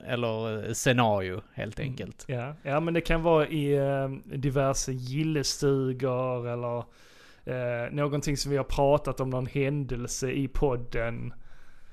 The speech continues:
Speaker 2: och så vidare.
Speaker 1: Ja. Plus också om man snaggar håret.
Speaker 2: <laughs> Just det.
Speaker 1: Det, det, det, då,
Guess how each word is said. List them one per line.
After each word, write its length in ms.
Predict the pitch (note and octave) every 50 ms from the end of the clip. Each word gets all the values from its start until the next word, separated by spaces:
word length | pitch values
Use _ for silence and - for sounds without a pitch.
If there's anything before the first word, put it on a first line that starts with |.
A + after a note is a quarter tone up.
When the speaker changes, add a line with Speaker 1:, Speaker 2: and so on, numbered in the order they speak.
| - - - - - -
Speaker 2:
och 120 | - D#3+ D#3
så 120 | - F3+
vidare. 320 | F3+ E3+ D#3 - - - - - - -
Speaker 1:
Ja. 340 | - G#2+ A#2+ C#3 D#3+ F3 E3+ - - - - - - - - - - -
Plus 320 | - - D3 A#2+ - -
också 320 | G#3 F#3+ - - - C#3
om 100 | B2+ B2+
man 160 | C3+ C3+ C3+ B2+
snaggar 540 | - - D#3 D3 D#3 D3 A#2 G#2+ F#2+ G#2+
håret. 640 | - D#3 C#3+ G#2 G2+ G2+ G2 F#2+ - - - - - - - - - _ - _ - -
Speaker 2:
<laughs> 320 | F3 - - A#3 - -
Just 220 | B3 F#3+ - - -
det. 140 | C3+ - - - - E3+ - - - G3 - - - - - - - - - - - - - - - - _ - - - - D#3+ E3+ -
Speaker 1:
Det, 200 | D3 D3 D#3 D3
det, 340 | C#3+ D3+ E3+ E3+ E3 E3 D#3
det, 360 | D#3 F3+ F3 E3+ E3+ E3+ D#3+
då, 460 | D3 D3+ D#3 F#3 F3 F3 D#3+ C#3+ -